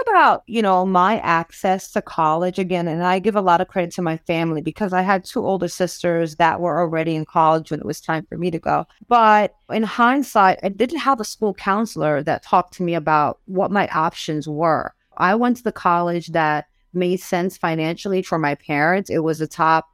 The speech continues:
state university in New York State at the time, Binghamton University. But no one had conversations with me about what I needed as a student, what I needed as a Latina, what I needed as someone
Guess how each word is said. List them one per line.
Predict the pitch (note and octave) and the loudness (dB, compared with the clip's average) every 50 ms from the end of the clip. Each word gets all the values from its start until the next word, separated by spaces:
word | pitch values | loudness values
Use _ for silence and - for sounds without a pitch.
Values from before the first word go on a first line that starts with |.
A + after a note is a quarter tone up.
| _ _ | _ _
state | - - - - G3 F3 - | -16 -12 -4 -2 -2 -2 0
university | E3+ E3+ D#3+ C#3+ D3+ D3+ F3 F3 - - E3 D#3 D3+ D3 - | 0 -2 -2 0 2 2 2 0 -2 -4 -2 -2 0 -2 0
in | - D#3+ D#3 D3+ D3+ | 0 -2 0 0 0
New | D#3 D#3 D3+ C#3 D#3 | 0 -2 0 0 2
York | D#3+ E3 D#3+ - - | 2 2 2 2 -2
State | - - - E3+ D#3+ E3 D#3+ | -12 -6 -2 0 0 2 0
at | D3+ - | 0 -2
the | - D3+ | -2 -6
time, | - - D#3+ D3 C#3+ D3 D3+ D3+ | -6 -4 -2 0 0 0 0 0
Binghamton | C3+ D#3 D#3 D3 D#3 D3 - E3 D3+ | 0 -2 -2 -2 -4 -4 -4 -2 -2
University. | D3 C#3+ C#3+ C#3 D3 D#3 E3 - - - - A#2+ - D#3 F3 _ _ - _ _ - | 0 -2 -2 0 0 0 0 -2 -4 -8 -8 -6 -8 -8 -10 _ _ -20 _ _ 2
But | A3 G3+ G3 F#3+ F#3 F3+ F3+ F3 - - - _ _ _ _ _ - | 4 6 6 6 4 4 2 -2 -6 -12 -20 _ _ _ _ _ -6
no | G3+ G3 G3+ G#3 | -2 0 0 2
one | A3 A3+ A3+ | 2 2 2
had | G#3 F3+ F#3 G3+ G3 F#3 F#3 F#3 | 0 0 0 2 2 2 2 0
conversations | - G3 F3 E3 F3 F3 - - F3 E3 - - F3 D#3 D3+ | -2 -2 0 0 -2 -4 -2 -4 -4 -4 -4 -4 -6 -6 -4
with | D#3+ D#3+ - | -6 -6 -4
me | E3+ D#3 D3+ D3+ C#3+ - - - | -4 -2 -2 -2 -4 -6 -10 -12
about | - - D#3+ D3 C#3+ - - _ - | -6 0 2 2 2 2 0 _ -10
what | D#3 D#3 E3+ E3+ F3 - - | -2 2 4 4 4 2 0
I | - D3+ D3 D3 D#3 D#3 D#3 D3+ D3+ D3 - _ D#3 D3 D3 D3 | 0 0 2 2 4 2 2 0 0 -4 -6 _ -20 -20 -16 -8
needed | D3+ E3 G3+ A#3 G#3+ | -2 0 2 2 4
as | F#3 D3+ - | 2 0 0
a | - A2+ | -4 -10
student, | - - - - - D#3 D3+ D#3 F3+ F#3 G#3 A3+ A#3+ - - - _ _ _ _ _ - | -10 -10 -10 -2 0 0 2 2 2 2 2 2 0 -2 -6 -20 _ _ _ _ _ -8
what | E3 E3 E3 D#3+ D#3+ | -2 0 2 2 2
I | D#3 D#3 | 2 0
needed | D#3 D3+ D3+ D3 D3+ D#3+ E3+ E3+ - | 0 0 0 0 0 0 0 0 0
as | - D#3 D3+ C#3+ C#3+ C#3+ C#3+ C#3+ - - | 0 0 0 2 0 0 -2 -4 -6 -6
a | - D3+ | -6 -4
Latina, | C#3+ C3+ C3 - - D3+ D3+ D#3 D#3+ E3+ F3+ F#3+ F#3+ | -4 -4 -4 -6 -8 -6 -4 -2 0 0 2 2 0
what | E3 D3+ D3+ D3 | 0 0 0 0
I | D3+ D3+ D3 | 0 0 0
needed | D3 C#3+ D3 D3+ D3 | 0 0 0 0 2
as | D3 C#3 C3+ C#3 - | 2 2 0 0 -4
someone | - - D#3+ D#3 D#3 D#3 D#3 D#3 D#3+ D3+ | -4 -2 -2 -2 0 -2 -2 -2 -2 -4